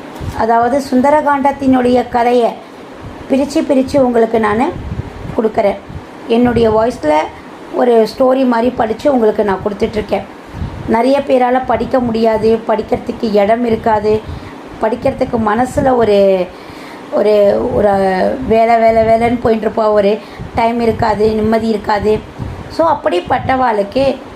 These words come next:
இதை, ஏதோ ட்ராவலிங் அப்போவோ, இல்லை ஒரு காதுல ஒரு ஹெட்செட்டை போட்டுண்டோ, இல்லைன்னா ஒரு சும்மா படுத்துட்டு இந்த கதையை கேட்கலாம், இப்போ பசங்களை கேட்க விடலாம்.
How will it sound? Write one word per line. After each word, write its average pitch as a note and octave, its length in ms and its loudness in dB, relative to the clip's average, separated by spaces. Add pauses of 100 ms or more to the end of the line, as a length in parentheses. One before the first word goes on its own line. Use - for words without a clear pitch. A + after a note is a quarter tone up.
(320)
இதை, B3 180 4 (380)
ஏதோ B3 220 2
ட்ராவலிங் A3+ 560 0
அப்போவோ, G#3 380 2 (440)
இல்லை D#4 260 2 (280)
ஒரு C4+ 140 2
காதுல D4+ 400 0
ஒரு D4+ 120 4
ஹெட்செட்டை C4+ 480 0
போட்டுண்டோ, A3+ 500 0 (440)
இல்லைன்னா C4 380 2
ஒரு A3+ 380 4
சும்மா B3 300 0
படுத்துட்டு A#3 460 -2 (340)
இந்த A#3 140 2
கதையை A#3 380 0
கேட்கலாம், G#3+ 440 -2 (800)
இப்போ C4 280 0
பசங்களை C4 420 0
கேட்க B3 300 0
விடலாம். A3 440 0